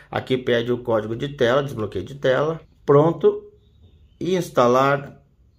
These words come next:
instalar. Não precisa reiniciar, só dá um ok. Voltou aqui, veio a atualização de software.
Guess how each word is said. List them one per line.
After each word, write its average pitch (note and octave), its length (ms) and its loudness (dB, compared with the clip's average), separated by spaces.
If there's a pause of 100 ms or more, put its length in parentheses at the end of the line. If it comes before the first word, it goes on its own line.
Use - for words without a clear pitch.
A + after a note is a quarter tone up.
(160)
instalar. A#2 960 -2 (220)
Não F3+ 260 0
precisa B2+ 460 -4
reiniciar, A#2+ 560 0
só C3+ 160 0
dá B2 140 0
um B2 120 0
ok. C3 460 -2 (400)
Voltou F3 480 4
aqui, D#3+ 480 -4
veio C3+ 360 4
a B2 40 2
atualização B2+ 480 -2
de F3 80 -8
software. C#3+ 640 -2